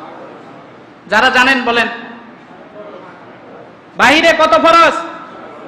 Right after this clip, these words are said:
নামাজের বাহিরে এবং ভিতরে তেরো ফরজ। বাইরে কত?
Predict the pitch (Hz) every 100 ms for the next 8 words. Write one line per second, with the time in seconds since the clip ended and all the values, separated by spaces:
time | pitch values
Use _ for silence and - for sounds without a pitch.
0 | - - - - - - - - 208 233
1 | 233 247 262 277 247 226 226 262 269 262
2 | 247 262 262 214 247 262 262 269 269 254
3 | 269 254 269 262 233 - - - - -
4 | - - - - - - - - - -
5 | - - 175 233 247 233 208 160